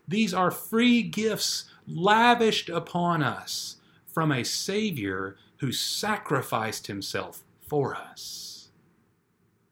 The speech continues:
And God will make sure we lack none of them. And, and so I hope we see at this point how the heart meets the promise.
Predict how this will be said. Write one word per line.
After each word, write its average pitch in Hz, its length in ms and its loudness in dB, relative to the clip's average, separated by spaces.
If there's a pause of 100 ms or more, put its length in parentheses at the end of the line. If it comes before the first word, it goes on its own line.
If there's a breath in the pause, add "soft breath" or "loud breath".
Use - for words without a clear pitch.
(140)
And 110 180 -8
God 143 340 0
will 139 140 -2
make 110 240 -2
sure 90 540 -6 (240)
we 113 160 -2
lack 101 520 -2 (600)
none 98 320 -4
of - 200 -10
them. - 340 -20 (1400)
And, 139 160 -4
and 143 100 -4
so 156 140 2
I 147 120 6
hope 202 320 4
we 131 100 -2
see 156 360 -2
at 101 80 -6
this 127 160 -4
point - 520 -8 (400 soft breath)
how 117 200 0
the 110 180 -4
heart 113 720 0 (840)
meets 139 640 -2 (280)
the 123 120 -8
promise. - 920 -6